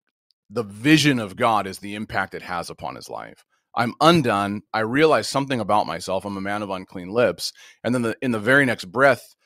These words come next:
he essentially is given the mission of his life.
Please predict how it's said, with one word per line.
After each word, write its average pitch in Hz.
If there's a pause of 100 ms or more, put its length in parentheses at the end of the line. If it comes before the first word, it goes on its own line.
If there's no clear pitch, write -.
(200)
he 120
essentially 135
is 90
given 107
the 98
mission 98
of 78
his 76
life. 71